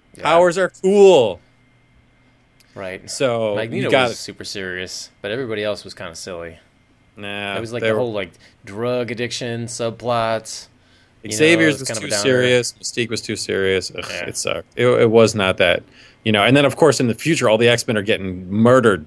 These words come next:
Speaker 2: terribly.
Speaker 1: Yeah.
Speaker 2: I mean, when they ripped Colossus in half, I was like, "Dude, come on." He is made of steel. He ain't Laffy Taffy. But that's how they treated him.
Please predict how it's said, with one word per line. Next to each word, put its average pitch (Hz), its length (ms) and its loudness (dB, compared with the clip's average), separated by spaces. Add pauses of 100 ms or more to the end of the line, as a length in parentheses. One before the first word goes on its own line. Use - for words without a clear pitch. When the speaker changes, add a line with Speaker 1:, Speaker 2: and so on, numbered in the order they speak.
(120)
Speaker 2:
terribly. 95 640 2 (100)
Speaker 1:
Yeah. 92 420 -10 (540)
Speaker 2:
I 104 60 -6
mean, 113 140 2
when 135 80 4
they 180 100 6
ripped 147 220 4
Colossus 95 540 -2
in 87 80 -10
half, 85 260 -2
I - 20 -12
was 87 100 -8
like, 90 140 -4
"Dude, 120 420 4
come 165 200 2
on." 78 300 -4 (960)
He 190 180 6
is 156 140 6
made 180 220 6
of 135 100 2
steel. 170 420 4
He 127 160 0
ain't 156 160 0
Laffy 117 420 -2
Taffy. 113 520 -4 (1160)
But 107 120 -14
that's 143 220 2
how 143 120 2
they 131 100 -4
treated 120 360 -4
him. 85 220 -8